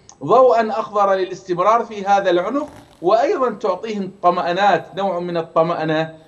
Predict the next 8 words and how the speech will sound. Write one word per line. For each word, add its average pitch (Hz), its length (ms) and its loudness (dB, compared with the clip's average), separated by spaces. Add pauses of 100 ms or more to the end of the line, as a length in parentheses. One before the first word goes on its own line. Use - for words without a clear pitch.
(120)
لأنه 165 760 2
حمايتهم 165 1040 -2 (300)
وحماية 165 800 2
أمنهم 156 600 -4 (260)
وعدم 156 400 2
المساس 147 600 -6
بهم. 123 260 -6
لكن 208 600 2